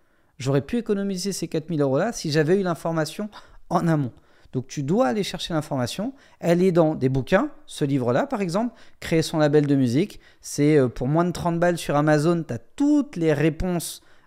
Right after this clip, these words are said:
à tes questions. Ça peut être des formations, il y en a qu'en font.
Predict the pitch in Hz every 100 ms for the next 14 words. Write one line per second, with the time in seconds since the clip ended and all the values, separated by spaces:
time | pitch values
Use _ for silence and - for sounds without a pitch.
0 | - 139 131 117 - 208 294 - _ -
1 | _ - - 151 127 127 - 156 147 123
2 | - 233 311 - 135 135 135 127 - 190